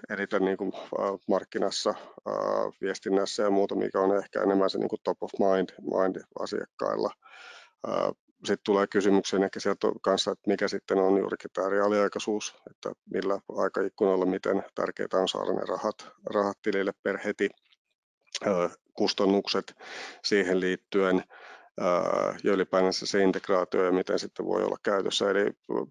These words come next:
lähtisin ihan siitä, että mikä se käyttötarkoitus on, mihin,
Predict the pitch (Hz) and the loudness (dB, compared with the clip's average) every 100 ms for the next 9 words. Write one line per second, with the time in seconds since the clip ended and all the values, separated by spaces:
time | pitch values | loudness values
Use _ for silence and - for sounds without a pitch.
0 | - - 113 - 104 123 131 - - - | -6 -2 0 0 2 4 4 0 -20 -20
1 | - - 117 110 123 117 107 - 113 107 | -12 -4 0 0 -2 -4 -4 -2 0 -2
2 | - 120 107 104 104 98 107 117 110 101 | -4 -4 -4 -2 -4 -4 -6 -6 0 4
3 | 95 92 95 | 4 4 0